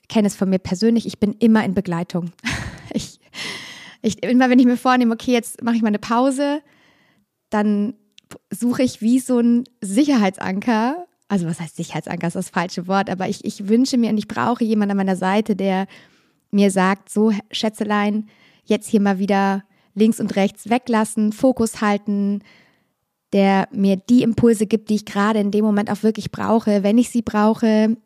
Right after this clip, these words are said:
dass ich dann nicht erstmal irgendwelche Podcasts hören muss oder mich irgendwo reinlesen muss oder so. Das ist alles so viel Lebenszeit, die dabei flöten geht und so viel Energie, wo ich im Außen schon wieder die ganze Zeit unterwegs bin und das kostet mich und meinem Gehirn extrem viel Kraft, weil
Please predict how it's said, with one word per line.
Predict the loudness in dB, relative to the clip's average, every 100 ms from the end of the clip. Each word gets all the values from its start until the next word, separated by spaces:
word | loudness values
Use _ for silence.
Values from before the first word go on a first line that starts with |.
| _ _ -4
dass | -2
ich | -2
dann | -2 -2
nicht | 0
erstmal | -2 -2 -2
irgendwelche | -2 -4 -4
Podcasts | -4 -6 -4 -6 -4
hören | -4 -2
muss | -4
oder | -4
mich | -4
irgendwo | -6 -4
reinlesen | -4 -2 0 0 0 0
muss | -2 -2
oder | -4 -6
so. | -6
Das | -8
ist | -10 -10
alles | -8 -8 -4
so | -4
viel | -2 0
Lebenszeit, | 2 0 -2 -4 -4 -4
die | -4 -4 -4 _ _ _ _ _ -6
dabei | -4 0 -2
flöten | 2 2 4 0
geht | -2 -2 -2
und | -2
so | -2
viel | -2 -4 -4
Energie, | -2 -2 -4 -4 -2 -2 -4 -6 _ _ _ 0
wo |
ich | 2 2
im | -2
Außen | 0 0 0 -2
schon | -2
wieder | 0 -2
die | -2
ganze | -2 -2 -4
Zeit | -6
unterwegs | -4 -2 0 -2 -2
bin | -6 -2 -2
und | -2
das | -6 -8 -20 -20 -6
kostet | -2 -2 -2 0
mich | 4 4 2
und | -2
meinem | 0 2 2
Gehirn | 0 0 0 0
extrem | -2 -8 -12 -6 0 0
viel | 0 -2
Kraft, | -2 -4 -4 -4
weil | -2 0 -2